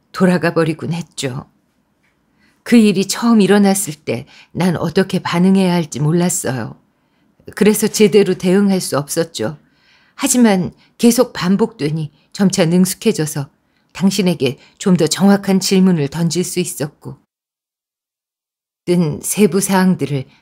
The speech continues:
종합하게 되었죠. 제 일 주기가 열다섯 번 이상 반복됐어요. 어떤 때는 당신이 말이 좀 많았다가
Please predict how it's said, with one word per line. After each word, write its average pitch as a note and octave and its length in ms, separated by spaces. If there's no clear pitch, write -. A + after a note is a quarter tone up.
종합하게 F#3 640
되었죠. D3+ 600
제 G#3 200
일 F#3+ 240
주기가 D#3 800
열다섯 D3+ 640
번 F#3 320
이상 D#3 560
반복됐어요. C#3 1040
어떤 G3 360
때는 F#3 480
당신이 F#3+ 420
말이 F3 320
좀 D#3+ 200
많았다가 C#3 800